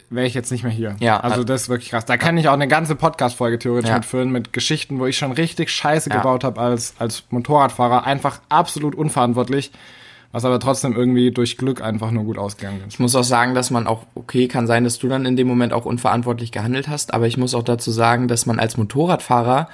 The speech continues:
Speaker 2: durch die, durch die Silhouette, die man hat, die kleine, einfach so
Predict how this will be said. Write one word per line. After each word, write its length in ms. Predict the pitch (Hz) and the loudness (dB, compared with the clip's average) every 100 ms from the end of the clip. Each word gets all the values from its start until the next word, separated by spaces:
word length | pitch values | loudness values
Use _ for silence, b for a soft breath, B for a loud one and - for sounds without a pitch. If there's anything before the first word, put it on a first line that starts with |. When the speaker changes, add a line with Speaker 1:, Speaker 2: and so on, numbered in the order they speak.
| B B B B | B B B B
Speaker 2:
durch 180 | - 117 | -4 -4
die, 460 | - 113 110 110 104 | -2 -2 0 -2 -4
durch 220 | 117 113 | -4 -6
die 120 | - | -6
Silhouette, 480 | 110 110 110 139 - | -4 0 0 0 0
die 80 | 123 | -2
man 160 | 113 117 | -2 -2
hat, 140 | 113 | -6
die 40 | 123 | -10
kleine, 360 | - 113 113 | -2 0 2
einfach 240 | 113 117 117 | 0 -2 -8
so 400 | 113 143 208 | -2 -2 -2